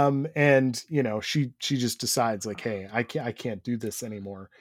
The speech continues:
The art is fantastic. I love how cartoony it is. I love how expressive it is.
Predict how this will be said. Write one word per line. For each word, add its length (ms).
The 300
art 340
is 220
fantastic. 800
I 160
love 300
how 140
cartoony 680
it 80
is. 280
I 140
love 160
how 120
expressive 880
it 100
is. 400